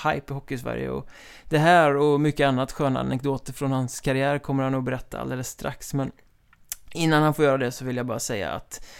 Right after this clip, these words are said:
om det skulle vara så att ni vill komma med skäll, med hyllningar, med tips, med, ja, all form av mysig interaktion som ni skulle vilja dela med er av, så, eh, då är det bara att kontakta mig, och man kan mejla mikael at mjornberg punkt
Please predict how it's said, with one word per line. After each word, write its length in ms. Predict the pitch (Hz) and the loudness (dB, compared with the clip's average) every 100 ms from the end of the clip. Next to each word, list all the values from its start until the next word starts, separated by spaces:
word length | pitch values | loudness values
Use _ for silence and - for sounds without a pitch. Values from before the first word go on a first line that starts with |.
| - | -20
om 220 | - 156 | -2 0
det 80 | 190 | 0
skulle 200 | 185 185 | 0 0
vara 140 | 160 190 | 2 2
så 280 | - 143 | -2 -4
att 120 | - - | -4 -4
ni 120 | 139 | -4
vill 300 | 131 131 123 | -2 -4 -2
komma 180 | 139 127 | 0 2
med 160 | 127 | 0
skäll, 340 | 123 139 160 165 | 2 0 0 -2
med 140 | 143 | 0
hyllningar, 560 | 160 135 123 131 156 160 | 2 2 2 2 2 0
med 160 | 139 | -2
tips, 520 | - 151 - - - | -2 -4 -4 -6 -4
med, 360 | 151 143 135 123 120 | 0 0 0 -4 -4
ja, 240 | 127 90 151 - | -2 -2 -4 -10
all 200 | 156 165 | -8 -2
form 240 | 175 160 | 0 2
av 220 | 147 143 | 0 0
mysig 340 | 160 165 127 156 | 0 0 0 -2
interaktion 520 | 156 147 - 160 175 | -2 -4 0 0 0
som 180 | 156 151 | -2 -2
ni 140 | 147 | -4
skulle 280 | - 160 131 | -4 -2 0
vilja 440 | 143 160 175 190 - _ | 0 0 -2 -4 -12 _
dela 260 | 175 165 | -6 -2
med 160 | 175 170 | 0 0
er 60 | 175 | 2
av, 200 | 170 170 | 0 0
så, 240 | - 156 - - - - - - - | -4 -6 -8 -16 -20 -20 -20 -20 -10
eh, 260 | - 131 131 | -2 -2 2
då 80 | |
är 40 | 156 | 2
det 60 | |
bara 140 | 180 160 | 4 2
att 60 | |
kontakta 400 | 143 151 139 - | 2 0 0 -2
mig, 380 | 170 113 - - | -2 -2 -6 -8
och 140 | 123 120 | -4 -2
man 120 | 127 | -2
kan 140 | 139 | 0
mejla 360 | 151 147 120 - - | 2 0 -2 -4 -6
mikael 440 | 160 135 - 165 | -4 -4 -4 -6
at 180 | 147 - | -8 -4
mjornberg 400 | 147 139 127 131 | 0 0 2 -2
punkt 220 | 135 131 | -2 -4